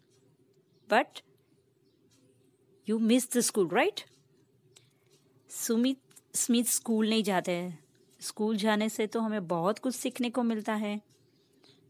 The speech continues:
ओके? And we should develop our different skill। We should learn,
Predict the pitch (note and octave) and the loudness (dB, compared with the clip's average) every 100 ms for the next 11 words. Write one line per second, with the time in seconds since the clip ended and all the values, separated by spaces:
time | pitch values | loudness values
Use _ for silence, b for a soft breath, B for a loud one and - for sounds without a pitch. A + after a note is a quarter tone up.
0 | _ F3 - C#4 G#4+ - _ _ _ - | _ -6 0 0 0 -8 _ _ _ -4
1 | F3+ F3 F#3+ G#3+ F#3 F3 - F#3+ D#3+ F3 | -2 0 -2 -4 -4 -4 -2 -4 0 0
2 | E3+ G3 B3+ - - _ _ _ - F3 | 2 0 0 -6 -20 _ _ _ -6 -2
3 | F#3+ D#4 - _ _ _ _ - G3 - | 0 0 -4 _ _ _ _ -4 -4 -2
4 | C#4 G4 - - A3 F#3+ C#3 - _ _ | -2 -2 -4 -2 0 0 -4 -12 _ _
5 | _ _ _ _ _ _ _ F#3+ - F#3+ | _ _ _ _ _ _ _ -8 -4 -4
6 | F3+ E3+ E3+ F3 F#3 F#3+ | -6 -2 0 2 0 -2